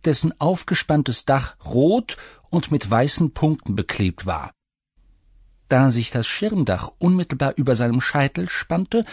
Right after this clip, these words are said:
musste sich jeder, der wissen wollte, wer darunter steckte, bücken. Obwohl die Mädchen sich fleißig bückten, sagte der höfliche Andi jedes Mal:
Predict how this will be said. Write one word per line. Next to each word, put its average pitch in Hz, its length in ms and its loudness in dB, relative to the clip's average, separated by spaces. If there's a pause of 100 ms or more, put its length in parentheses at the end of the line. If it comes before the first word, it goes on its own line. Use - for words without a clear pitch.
(500)
musste 196 260 2
sich 160 260 2
jeder, 208 260 4
der 165 180 2
wissen 185 280 2
wollte, 170 280 2
wer 143 120 4
darunter 131 460 4
steckte, - 460 -2
bücken. 101 440 0 (840)
Obwohl 175 240 2
die 151 80 4
Mädchen 143 340 2
sich 107 220 -2
fleißig 147 560 2
bückten, 170 400 0 (320)
sagte 160 340 0
der 131 140 2
höfliche 165 460 0
Andi 151 280 4
jedes 151 400 2
Mal: 143 300 2